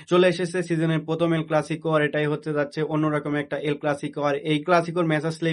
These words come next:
পৃথি-, পুরো পৃথিবী জুড়ে অনেক দর্শকদের আগ্রহ বেড়ে যায়, মানে দু-, ফুটবল দর্শকদের মধ্যে অনেক আগ্রহ বেড়ে যায় যে কোন দল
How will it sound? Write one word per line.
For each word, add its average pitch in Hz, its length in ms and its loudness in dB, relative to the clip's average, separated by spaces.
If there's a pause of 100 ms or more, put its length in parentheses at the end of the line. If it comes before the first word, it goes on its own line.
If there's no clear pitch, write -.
পৃথি-, 147 260 -4
পুরো 156 140 0 (100)
পৃথিবী 165 360 2
জুড়ে 156 180 2 (140)
অনেক 143 140 0 (100)
দর্শকদের 147 440 -2 (120)
আগ্রহ 139 280 0
বেড়ে 147 220 2
যায়, 147 200 2
মানে 139 140 0 (140)
দু-, 127 160 -10
ফুটবল 151 320 -2 (100)
দর্শকদের 151 460 -2
মধ্যে 151 260 0
অনেক 143 200 0
আগ্রহ 139 220 -2 (120)
বেড়ে 135 260 2
যায় 143 200 0
যে 135 60 0 (120)
কোন 143 100 -4 (100)
দল 139 100 0